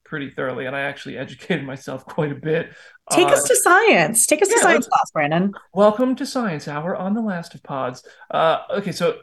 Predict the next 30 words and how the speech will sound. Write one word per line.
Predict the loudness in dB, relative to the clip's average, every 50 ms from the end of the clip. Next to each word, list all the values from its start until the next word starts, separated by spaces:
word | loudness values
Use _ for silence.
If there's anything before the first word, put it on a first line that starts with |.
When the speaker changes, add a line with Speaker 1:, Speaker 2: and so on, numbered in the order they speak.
| _ _ -14 -4
Speaker 1:
when | -4 -2 -2
she | -2 -6 -2
walks | 2 2 2 2 0
into | 0 2 2
that | 2 2
room, | 2 0 -2 -2 -2 -6 -10 -16 _ _ _ _ _ _ _ _
she | -16 -10 -8 -8 -4
says | -2 -4 -4
she's | -4 -8
looking | -10 -8 -10 -8 -8 -8
at | -6 -4
Ophiocordyceps, | -4 -4 -2 -4 -6 -6 -2 -4 -4 -4 -4 -6 -8 -8 -8 -8 -12 -16 -18 _ _ _ _ _ _
which | -6 -2 0 0 0 -2 -6 -12 -14 -6 -2
there | 0 2 4
are | 4 2 2
more | 2 0 0
than | 0 0 -4
one | -4 -4
hundred | -2 -2 -2 -2 -2 -2 -4 -4 -8
forty | -10 -8 -6 -6 -8
species | -8 -8 -10 -10 -10 -10 -12 -14 -12
of | -8 -6 -6 -6 -4
one, | -6 -8 -6
of | -8 -10 -8 -8 -8 -8 -6
Ophiocordyceps. | -6 -6 -6 -6 -8 -8 -6 -8 -8 -8 -8 -10 -10 -4
By | -2 0 0
the | 0
way, | 0 -2
there | 0 0 0 0 0
are | 0 0 0 0 0 -2 -4 -8